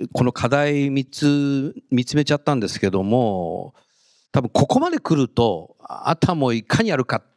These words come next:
ていう形でやっていけば、多分もうあと三年四年経った時には結構この課題ってなくなってんじゃないかなって。まあ、もちろんね、それぞれは大変かもしれないんですけども、次のステージが面白そうですね。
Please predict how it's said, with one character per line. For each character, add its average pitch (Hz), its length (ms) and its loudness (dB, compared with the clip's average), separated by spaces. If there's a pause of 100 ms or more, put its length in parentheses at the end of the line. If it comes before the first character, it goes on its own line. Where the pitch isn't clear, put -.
て - 80 0
い 110 40 0
う - 20 -4
形 - 400 -4
で 113 340 0
や 127 100 2
っ 127 60 -4
て - 300 -2
い 135 80 -2
け 139 220 0
ば、 101 400 -2 (260)
多 143 140 4
分 104 760 -4 (540)
も 117 360 0
う - 40 -14
あ 120 120 0
と 110 100 0
三 113 240 0
年 113 100 2
四 110 80 0
年 110 140 -2
経 120 80 -2
っ 110 40 0
た 101 120 -2
時 90 220 -8
に 87 100 -6
は 80 280 -8 (360)
結 - 140 -4
構 - 100 -8
こ - 120 -4
の 95 100 -4
課 98 120 -4
題 95 100 -2
っ - 20 -18
て 95 100 -8
な 90 120 -6
く 98 80 -6
な 104 60 -4
っ - 40 -8
て - 120 0
ん - 20 -14
じ - 80 -6
ゃ 101 60 -4
な - 80 -2
い - 40 -2
か - 120 -6
な 92 100 -10
っ - 20 -16
て。 - 220 -8 (320)
ま 160 140 0
あ、 - 20 -6
も 143 120 -4
ち 233 60 0
ろ 196 80 2
ん 131 60 -2
ね、 131 180 -2 (260)
そ 160 100 0
れ 156 80 4
ぞ 135 100 0
れ 117 60 -2
は 101 80 0
大 113 180 0
変 120 140 0
か 120 100 0
も 113 80 -2
し - 100 -4
れ 104 80 -2
な 101 100 -4
い 101 40 -6
ん 95 40 -8
で 87 80 -14
す - 100 -18
け 87 100 -14
ど 85 80 -18
も、 85 260 -20 (500)
次 190 220 -4
の 254 80 -2
ス - 60 -6
テ 165 100 0
ー - 40 4
ジ 123 60 -2
が 101 60 -4
面 101 100 0
白 117 140 2
そ 104 120 -2
う - 20 -4
で 85 60 -6
す - 100 -14
ね。 80 280 -6